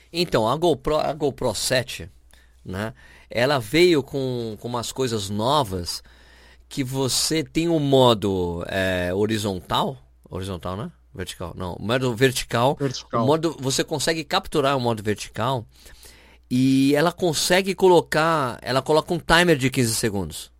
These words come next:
Speaker 2: Certo.
Speaker 1: Né? Que é perfeito pro, pro Stories, né? E na, na telinha de frente fica rodando o negócio assim pra mostrar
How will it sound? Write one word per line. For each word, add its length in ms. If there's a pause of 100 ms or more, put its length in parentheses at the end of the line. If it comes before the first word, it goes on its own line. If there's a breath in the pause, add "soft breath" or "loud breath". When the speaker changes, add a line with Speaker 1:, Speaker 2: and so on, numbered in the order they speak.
(300)
Speaker 2:
Certo. 480 (380)
Speaker 1:
Né? 240 (120)
Que 180
é 140 (180)
perfeito 500
pro, 380
pro 120
Stories, 540
né? 220 (520 soft breath)
E 520
na, 680
na 100
telinha 420
de 120
frente 600 (300 loud breath)
fica 280
rodando 480
o 20
negócio 360
assim 120
pra 120
mostrar 480